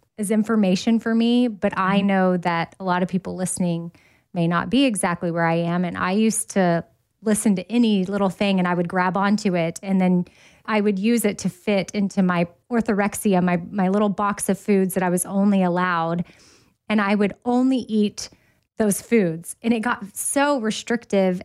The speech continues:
Speaker 1: And yeah, again, probably caused me so much more stress.
Speaker 2: Yep.
Speaker 1: I got one of those blood tests done or whatever to tell
Speaker 2: Mm-hmm.
Speaker 1: me what foods that were gonna cause inflammation in me, I guess, so that I was sensitive to.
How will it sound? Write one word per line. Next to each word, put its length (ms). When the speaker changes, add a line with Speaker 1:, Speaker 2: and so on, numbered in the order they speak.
Speaker 1:
And 400
yeah, 320
again, 320
probably 340
caused 380
me 340
so 240
much 260
more 140
stress. 720
Speaker 2:
Yep. 200
Speaker 1:
I 100
got 220
one 100
of 140
those 760
blood 300
tests 400
done 520
or 100
whatever 340
to 120
tell 220
Speaker 2:
Mm-hmm. 80
Speaker 1:
me 340
what 320
foods 580
that 360
were 100
gonna 200
cause 340
inflammation 640
in 60
me, 260
I 80
guess, 200
so 80
that 120
I 80
was 140
sensitive 600
to. 400